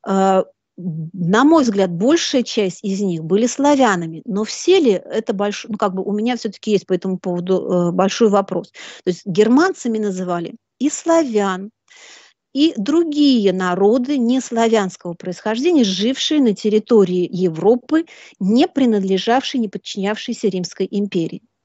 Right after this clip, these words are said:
Это кто такие германцы и откуда они упали?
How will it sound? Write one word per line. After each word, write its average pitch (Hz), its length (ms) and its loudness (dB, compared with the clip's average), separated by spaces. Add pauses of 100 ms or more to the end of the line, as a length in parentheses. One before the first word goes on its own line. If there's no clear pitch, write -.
(220)
Это 254 260 0 (120)
кто 277 220 0
такие 247 300 -2
германцы 233 540 2
и 202 80 -2
откуда 202 380 -2
они 190 140 0
упали? 190 560 -2